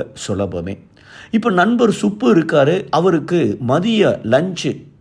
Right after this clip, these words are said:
மதிய உணவின் நேரம் பன்னெண்டரை மணி. அப்ப அவர் காலையில் எட்டு மணிக்கு சுப்பு ஆறு இட்லியை சாப்பிட்டால், மதியம் பன்னெண்டரை மணிக்கு சாப்பிடுவதற்கு அரை மணி நேரம் முன்னாடி, அதாவது பன்னெண்டு மணிக்கு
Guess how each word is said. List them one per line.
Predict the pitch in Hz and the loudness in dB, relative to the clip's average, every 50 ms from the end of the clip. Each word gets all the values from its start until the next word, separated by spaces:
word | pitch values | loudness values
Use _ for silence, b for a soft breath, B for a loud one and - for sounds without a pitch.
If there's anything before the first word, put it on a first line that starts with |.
| _ - - | _ -12 -6
மதிய | 117 120 143 170 214 214 190 165 123 | -2 -2 0 0 2 2 2 2 2
உணவின் | 117 135 160 180 175 156 156 143 - - | 2 2 0 0 0 0 -2 -2 -4 -6
நேரம் | - 104 113 131 151 151 147 131 - - - - - - | -4 -2 -2 0 0 0 0 -2 -4 -6 -8 -10 -4 -2
பன்னெண்டரை | 131 127 139 156 147 135 120 113 101 92 | 0 0 0 0 0 0 -2 -2 -2 -2
மணி. | 98 107 107 110 110 - - - _ _ _ B B B B B B B B | -2 -4 -4 -4 -6 -10 -16 -20 _ _ _ B B B B B B B B
அப்ப | 180 202 - - 214 202 143 101 - | 0 0 2 2 4 4 4 4 2
அவர் | - 151 151 147 135 139 | 2 2 4 2 2 0
காலையில் | - 147 143 170 208 247 240 220 180 180 202 208 208 - - | 0 0 2 2 4 4 4 4 2 0 -2 -4 -4 -4 -2
எட்டு | 131 139 139 139 - 208 196 | -2 -2 -2 -2 -4 -4 -2
மணிக்கு | 175 185 208 240 214 - 202 156 120 127 - | 0 0 0 -2 -2 -4 -4 -4 -4 -6 -6
சுப்பு | - - 165 160 - - - 143 107 - - - 110 | -6 -6 -6 -6 -6 -6 -4 -4 -4 -4 -6 -4 -2
ஆறு | 127 156 190 208 196 | -2 0 0 -2 -2
இட்லியை | 160 151 143 135 - 196 190 165 139 120 110 | -2 -4 -6 -6 -6 -6 -4 -4 -4 -4 -6
சாப்பிட்டால், | - - 101 107 - - 104 90 - - 120 139 156 151 139 143 B B B B B B - | -6 -6 -8 -8 -8 -8 -10 -8 -4 -2 0 0 0 -2 -6 -8 B B B B B B -2
மதியம் | 143 143 190 185 247 247 240 240 220 196 - - | 0 0 0 2 0 0 2 2 0 -2 -2 -2
பன்னெண்டரை | - 127 123 147 180 202 214 208 196 - 180 165 | -2 0 0 0 0 0 0 0 0 0 0 0
மணிக்கு | 147 151 170 196 214 214 208 208 180 - - - | 0 0 0 -2 -2 -2 -2 -4 -4 -4 -4 -8
சாப்பிடுவதற்கு | - - - 117 156 165 - 175 143 143 139 135 131 127 127 123 117 - 196 196 196 - - | -8 -4 -4 -2 -2 -4 -6 -6 -6 -4 -4 -4 -2 -4 -4 -6 -6 -2 0 0 0 0 -2
அரை | - 120 127 151 170 | -2 0 2 2 2
மணி | 175 180 185 190 196 | 2 0 -2 -2 -2
நேரம் | 190 202 214 226 240 226 202 147 113 - - | 0 0 2 2 2 2 2 0 -2 -6 -8
முன்னாடி, | 120 120 139 151 156 156 160 160 156 156 147 139 120 - - - B B B B | -6 -4 -4 -4 -2 0 0 0 0 0 0 -2 -4 -6 -10 -14 B B B B
அதாவது | B 139 143 143 143 147 156 147 131 104 95 B B B B | B 2 4 4 4 2 2 0 -2 -4 -6 B B B B
பன்னெண்டு | 139 143 160 190 202 208 202 185 165 151 | -4 -2 -2 0 -2 -2 -2 -2 -2 -2
மணிக்கு | 139 151 170 202 190 - - 135 | -2 -2 -2 -2 -4 -4 -6 -6